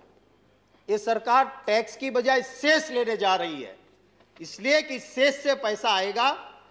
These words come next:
राज्य सरकार को उसका हिस्सा नहीं देना पड़ेगा। ये जो पॉलिसी अपनाई है, मैं इसका विरोध करता हूं। माननीय महोदय, मैं ये जरूर कहूंगा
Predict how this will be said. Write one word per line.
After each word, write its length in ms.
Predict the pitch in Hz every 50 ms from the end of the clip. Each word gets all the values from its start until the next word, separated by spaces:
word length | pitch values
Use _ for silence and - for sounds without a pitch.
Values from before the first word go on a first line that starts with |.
| _ _ _ - -
राज्य 300 | 123 139 151 147 - 165
सरकार 460 | 160 - - 139 131 - 151 147 143 139
को 140 | - 147
उसका 300 | 127 127 - - - 139
हिस्सा 400 | 117 120 120 - - - 117 113 110
नहीं 220 | 113 123 143 170 156
देना 280 | 147 160 151 147 143
पड़ेगा। 440 | - - 139 131 131 120 123 110 - - - - - - -
ये 240 | 156 214 294 311 311
जो 160 | 311 277 262
पॉलिसी 480 | 262 262 226 208 208 226 214 - 220 208
अपनाई 420 | 196 190 - 185 185 180 180 165
है, 220 | 151 160 143 117 - - - - _ _
मैं 80 | 143 165
इसका 260 | 160 - - 160 151
विरोध 420 | 143 123 147 151 175 185 180 - -
करता 280 | 160 147 - - 143
हूं। 180 | 131 123 127 104 - _ _ _ _ _ - - - - _
माननीय 480 | 123 135 156 160 175 185 180 170 160 151 - _ _ _ _ _ _ _ - _ _ _ _ _ - _ _ - _ _ - _ _ _ _ _ _ _ _ _ _ _ _ -
महोदय, 440 | 143 147 170 175 202 220 220 220 220 - - - _ _ _ _ _ _ _ 147
मैं 120 | 160 202
ये 160 | 208 226 240
जरूर 340 | 190 180 240 254 285 302 285
कहूंगा 720 | - 262 226 247 247 226 226 202 170 - - - - -